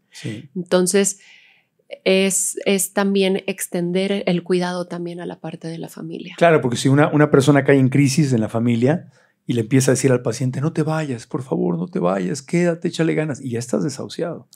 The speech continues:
Speaker 2: Claro.
Speaker 1: Y empieza, entonces esa persona está sufriendo y le hace más difícil la partida a, a quien está despidiéndose, ¿no?
Speaker 2: Es una carga extra. Justamente acabo de ver una paciente así, muy jovencita, que su papá le dice,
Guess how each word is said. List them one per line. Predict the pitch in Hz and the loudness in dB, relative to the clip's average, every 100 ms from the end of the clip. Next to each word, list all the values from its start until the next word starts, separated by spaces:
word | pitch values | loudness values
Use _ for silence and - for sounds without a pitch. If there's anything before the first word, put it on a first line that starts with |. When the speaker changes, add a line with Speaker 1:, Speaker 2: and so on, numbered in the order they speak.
| - - | -20 -14
Speaker 2:
Claro. | 156 180 - _ | -12 -14 -18 _
Speaker 1:
Y | 135 | -4
empieza, | 127 139 139 | 0 2 2
entonces | - - 127 | 2 -4 -2
esa | 156 | 0
persona | 151 135 147 | 0 0 0
está | 135 143 | 2 -2
sufriendo | 135 - 135 180 | -2 0 2 4
y | |
le | 175 | 4
hace | - 131 | 4 2
más | 123 | 2
difícil | 120 117 120 123 | 0 -4 -4 -4
la | 110 | -4
partida | 117 123 113 113 - _ _ _ _ _ _ _ _ _ _ _ - | -6 -4 -4 -4 -10 _ _ _ _ _ _ _ _ _ _ _ -20
a, | 131 _ _ - | -20 _ _ -18
a | |
quien | 117 120 | -6 -6
está | 104 - 110 101 - _ _ - | -4 -4 -4 -6 -12 _ _ -14
despidiéndose, | - - 127 226 160 - 87 | -8 -4 0 0 -2 -8 -14
¿no? | - - | -18 -14
Speaker 2:
Es | 175 185 | -10 -6
una | 196 202 | -6 -6
carga | 190 185 170 | -8 -6 -8
extra. | 165 - 156 | -8 -12 -12
Justamente | - 214 247 220 196 185 175 202 | -8 -8 -4 -2 -2 -2 -6 -6
acabo | 180 - 175 175 | -16 -10 -6 -4
de | 180 | -4
ver | 170 | -4
una | 165 175 | -4 -6
paciente | 175 165 160 165 160 | -10 -10 -8 -8 -6
así, | 165 165 165 | -6 -6 -6
muy | 196 | -6
jovencita, | 220 233 170 160 165 165 170 | -6 -4 -4 -4 -6 -10 -18
que | - 170 160 - | -12 -10 -10 -12
su | - | -10
papá | 170 165 160 | -10 -6 -6
le | 160 | -6
dice, | 156 165 160 165 _ | -8 -8 -10 -16 _